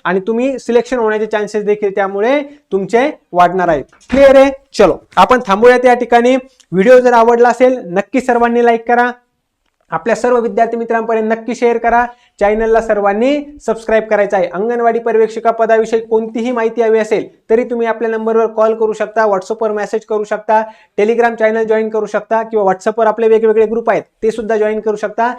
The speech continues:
जेणेकरून तुम्हाला लेक्चर असेल, महत्त्वाचे अपडेट असतील, महत्त्वाच्या पीडीएफ असतील, त्या सर्व त्या ठिकाणी मिळणार आहेत.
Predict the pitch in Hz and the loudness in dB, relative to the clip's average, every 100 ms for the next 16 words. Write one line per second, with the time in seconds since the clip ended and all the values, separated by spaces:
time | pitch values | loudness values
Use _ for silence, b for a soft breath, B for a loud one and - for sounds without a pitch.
0 | B B 170 214 220 220 220 214 220 202 | B B -2 -2 0 -2 -2 -2 -2 0
1 | 202 202 226 214 220 220 196 208 208 208 | -2 -2 -2 0 0 -2 -2 -4 -2 -2
2 | 208 202 214 220 208 - 226 196 202 202 | -2 -2 -4 -4 -6 -6 -6 -4 -4 -4
3 | 208 196 214 220 220 214 - 247 254 B | -6 -2 0 0 -2 -6 -4 -4 -4 B
4 | _ 220 214 220 220 208 196 175 185 202 | _ -2 0 0 2 0 -2 -2 -2 0
5 | 269 302 294 _ 180 202 208 214 214 - | 0 -2 -8 _ -2 0 2 0 0 -2
6 | 170 170 170 | -2 -2 -2